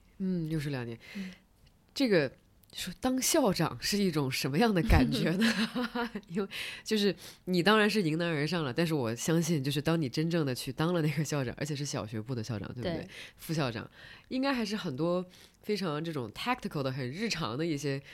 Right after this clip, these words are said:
Speaker 1: 你可能没有想过的一些事情，它就发生了。就是你，
Speaker 2: 嗯。
Speaker 1: 你当时是什么感觉呢？
Speaker 2: 我才进去的那半年，我觉得压力特别大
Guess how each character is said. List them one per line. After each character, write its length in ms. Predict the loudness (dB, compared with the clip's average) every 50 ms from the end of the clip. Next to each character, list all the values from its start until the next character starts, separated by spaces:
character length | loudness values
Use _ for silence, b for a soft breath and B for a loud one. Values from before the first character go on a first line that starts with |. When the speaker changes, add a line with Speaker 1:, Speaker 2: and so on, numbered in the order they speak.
| B B B B B
Speaker 1:
你 100 | -8 -6
可 100 | -4 -4
能 80 | -2 -2
没 80 | -2
有 80 | -2 -2
想 300 | -2 -2 -2 -2 -2 0
过 140 | 0 2 2
的 60 | 2
一 100 | 2 2
些 100 | 0 0
事 120 | 0 0
情， 100 | -2 -2
它 60 | -2 -4
就 100 | -4 -4
发 200 | -4 -4 -4 -4
生 200 | -2 -2 -2 -2
了。 180 | -4 -4 -4
就 80 | -4 -2
是 80 | 0
你， 180 | 0 0 0 -2
Speaker 2:
嗯。 20 | -2
Speaker 1:
你 140 | -4 -2 0
当 200 | 0 0 0 0
时 100 | -2 -4
是 80 | -4 -4
什 100 | -4 -4
么 100 | -4 -4
感 200 | -4 -6 -8 -8
觉 140 | -10 -10
呢？ 100 | -12 -12 -14 B B B B B B B B B
Speaker 2:
我 140 | -2 -2 0
才 240 | 0 0 -2 -2 -2
进 160 | -2 -2 -2 -2
去 120 | -2 0
的 120 | 0 0 0
那 100 | 0 0
半 220 | 2 2 2 2
年， 240 | 2 0 0 0 0
我 100 | -2 -2
觉 180 | -2 -2 -2 -2
得 100 | 0 0
压 160 | 0 0 0
力 100 | 0 -2
特 100 | -4 -4
别 120 | -6 -8
大 260 | -8 -8 -8 -10 -10